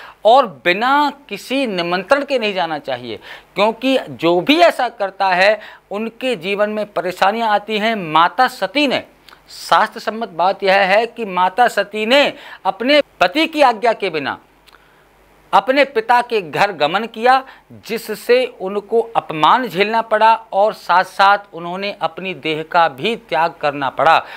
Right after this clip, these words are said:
उनको इतना अपमान झेलना पड़ा कि उन्होंने अपनी देह का त्याग किया। ऐसी स्थिति बन जाती है, इसीलिए पिता के घर भी कभी भी किसी स्त्री को अकेले नहीं जाना चाहिए और बिना बुलाए नहीं जाना चाहिए।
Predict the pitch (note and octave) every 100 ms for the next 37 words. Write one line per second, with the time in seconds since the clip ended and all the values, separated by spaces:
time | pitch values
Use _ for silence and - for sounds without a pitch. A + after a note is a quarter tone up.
0 | - - G3 G3+ A3 B3+ B3+ - - -
1 | G3 F3+ G3+ B3+ E4+ D4+ - G3 F#3 G3+
2 | G#3 F3+ F3 F#3+ F#3 F3+ F3+ F3+ F3 D#3+
3 | E3+ D#3+ D#3 C3+ C#3+ E3 D3+ C#3 C3+ -
4 | D3 E3+ F3+ - - - F3 F#3 C#4+ D4+
5 | - A3 A#3 F3+ F3 F3 F3 F#3 F3+ F#3+
6 | - D#4+ E4+ G#3+ B2 - - _ F#3+ A3+
7 | A#3 A#3 B3+ A#3 C3+ D#3 F3 D#3 D3 C4
8 | C4+ C#3+ - _ _ _ E3+ E3 F#3+ G3+
9 | A3+ A3 F3+ G3 F#3 E3+ - F3 F3 F#3
10 | F#3+ - C#3 D#3 D#3 E3+ F3 C3+ C3 E3
11 | C#3 D3 D3 D3+ C#3 F3+ F#3 A#2 C3 A3
12 | G3+ E3 C#3 B2+ A#2+ A#2 G#2+ - G2+ G2+